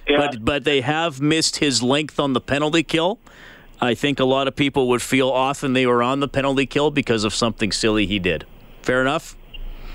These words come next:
Speaker 1: Well, I think that's fair. But then you, you look at him this year with, you know, with the dozen goals, and you wonder if maybe,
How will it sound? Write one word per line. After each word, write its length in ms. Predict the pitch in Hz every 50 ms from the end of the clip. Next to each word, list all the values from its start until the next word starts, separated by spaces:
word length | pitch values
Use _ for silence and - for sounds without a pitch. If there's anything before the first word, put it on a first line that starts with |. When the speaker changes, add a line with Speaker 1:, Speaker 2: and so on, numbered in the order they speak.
| - - - - - - - - - - - - -
Speaker 1:
Well, 120 | - 220 247
I 100 | 254 240
think 160 | 262 254 -
that's 240 | 226 214 208 - -
fair. 300 | - 220 185 147 147 147
But 220 | - - 151 151
then 140 | 180 175 170
you, 200 | 170 165 165 160
you 160 | 160 156 170
look 180 | 165 170 170 -
at 80 | 185 165
him 320 | 160 151 147 143 143 135
this 120 | 147 151 - -
year 180 | 170 160 151 143
with, 160 | 135 135 135 - - -
you 140 | - 135 139
know, 80 | 135 131
with 160 | 135 131 -
the 80 | - 135
dozen 380 | - 135 131 123 131 131 123
goals, 340 | 117 123 123 127 147 160 143 -
and 280 | 131 120 123 117 113 -
you 140 | 120 120 117
wonder 400 | 123 131 135 131 127 123 120 113
if 80 | - -
maybe, 500 | 123 123 127 123 117 120 117 113 113 -